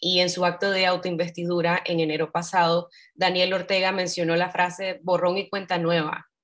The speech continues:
en medio de esta crisis, en medio del clamor de justicia de víctimas de represión. ¿Cómo valora esa petición o ese ofrecimiento que hace el gobernante?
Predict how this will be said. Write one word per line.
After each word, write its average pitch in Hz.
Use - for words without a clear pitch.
en 175
medio 170
de 175
esta 175
crisis, 202
en 180
medio 175
del 180
clamor 180
de 180
justicia 175
de 165
víctimas 165
de 165
represión. 175
¿Cómo 240
valora 220
esa 208
petición 190
o 175
ese 160
ofrecimiento 170
que 156
hace 160
el 160
gobernante? 165